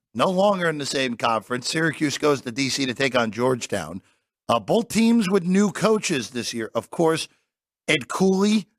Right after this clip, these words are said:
goes from Providence, his alma mater, down to D C to take over Georgetown. Adrian Autry, of course, replacing the Hall of Famer Jim Boeheim.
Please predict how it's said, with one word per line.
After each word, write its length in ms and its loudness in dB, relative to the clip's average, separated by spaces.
goes 220 2
from 220 -2
Providence, 560 -2
his 120 -4
alma 240 2
mater, 320 0
down 240 -4
to 60 -8
D 180 -6
C 220 -2
to 80 -4
take 260 -2
over 240 0
Georgetown. 680 0
Adrian 280 0
Autry, 340 0
of 80 -8
course, 240 -8
replacing 580 -6
the 240 -2
Hall 200 2
of 80 -2
Famer 260 -2
Jim 260 -4
Boeheim. 560 0